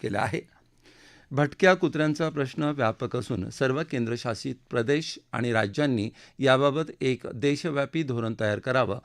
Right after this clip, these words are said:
असे निर्देश सर्वोच्च न्यायालयानं आज दिले. तसंच विविध उच्च न्यायालयांमध्ये प्रलंबित असलेल्या या आणि इतर तत्सम विषयांवरच्या याचिका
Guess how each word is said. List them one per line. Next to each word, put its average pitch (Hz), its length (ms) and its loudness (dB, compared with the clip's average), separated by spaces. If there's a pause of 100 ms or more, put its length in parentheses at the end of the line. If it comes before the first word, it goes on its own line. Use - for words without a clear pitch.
(220)
असे 123 220 -2
निर्देश 131 340 0
सर्वोच्च 120 600 -2
न्यायालयानं 107 540 0 (100)
आज 98 340 -2
दिले. 107 260 0 (540)
तसंच 165 240 0
विविध 160 380 2
उच्च 151 300 -2
न्यायालयांमध्ये 120 840 0
प्रलंबित 113 540 -2
असलेल्या 113 520 -2
या 127 420 4
आणि 123 220 -2
इतर 123 200 -2
तत्सम 131 440 -6
विषयांवरच्या 107 680 -4
याचिका 98 520 -4